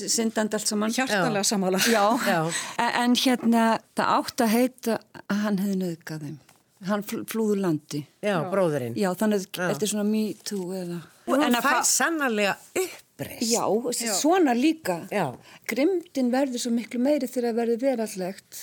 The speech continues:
Speaker 3: Mm.
Speaker 1: Með
Speaker 3: Akkúrat.
Speaker 1: lútherskunni.
Speaker 2: Já.
Speaker 1: Og, og þessi hryllingur fá ekki aflausn. Sko, fyrirgefningin er í, sko, það á að heita að við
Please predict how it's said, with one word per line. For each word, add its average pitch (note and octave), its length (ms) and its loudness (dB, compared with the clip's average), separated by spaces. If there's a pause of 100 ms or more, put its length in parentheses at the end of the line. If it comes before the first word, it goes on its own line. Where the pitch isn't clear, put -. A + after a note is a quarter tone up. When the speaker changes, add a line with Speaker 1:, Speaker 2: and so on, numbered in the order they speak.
Speaker 3:
Mm. F3+ 340 -2 (540)
Speaker 1:
Með B3 200 0
Speaker 3:
Akkúrat. A#3 140 0
Speaker 1:
lútherskunni. G#3 680 0
Speaker 2:
Já. C#4 220 -2
Speaker 1:
Og, A#3 180 2
og A#3 160 4
þessi A3+ 240 2
hryllingur C4 560 0
fá A#3 140 -4
ekki G#3 260 -6
aflausn. C4+ 560 -2 (180)
Sko, G3 220 -8
fyrirgefningin A#3 960 -2
er G#3+ 80 -4
í, G#3+ 60 -2 (180)
sko, - 240 -8
það G#3 640 -6
á G#3+ 100 2
að C#4+ 220 2
heita C4+ 400 0
að A3+ 80 -2
við - 80 -2